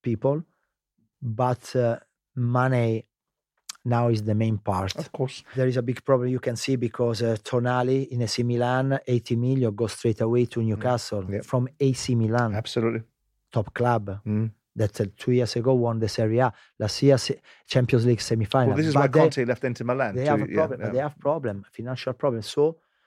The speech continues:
Speaker 1: the money are so important. And when, uh, you, uh, have too much money around, you can become greedy. Are you say
Speaker 2: Yeah, greedy.
Speaker 1: much greedy can, can happen. You know, it's not, uh,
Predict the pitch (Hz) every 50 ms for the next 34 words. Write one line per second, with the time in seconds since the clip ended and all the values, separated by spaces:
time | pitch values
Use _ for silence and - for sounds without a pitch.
0 | _ _ _ _ - 127 120 127 139 143 135 127 120 - - 131 127 127 123 -
1 | - 143 131 117 98 - 110 104 101 - 117 110 113 117 117 123 135 135 135 135
2 | 135 131 135 135 135 147 160 160 165 156 147 _ _ _ _ _ _ _ _ _
3 | _ - 117 117 117 113 - 127 123 123 117 120 113 - - - 123 123 135 131
4 | - - 131 135 131 127 131 131 127 143 147 147 131 120 120 127 120 - - 117
5 | 117 117 117 117 113 120 117 113 - 123 120 117 117 117 127 113 131 143 143 131
6 | 135 151 175 - - 113 120 120 - - 113 110 110 110 110 110 - - _ _
7 | _ - - 117 120 123 120 127 139 135 151 226 220 117 87 - - 170 147 151
8 | 139 - - 156 151 165 156 127 - - 110 107 107 110 113 120 127 127 139 131
9 | 117 117 120 123 117 113 139 156 156 143 - - 139 127 113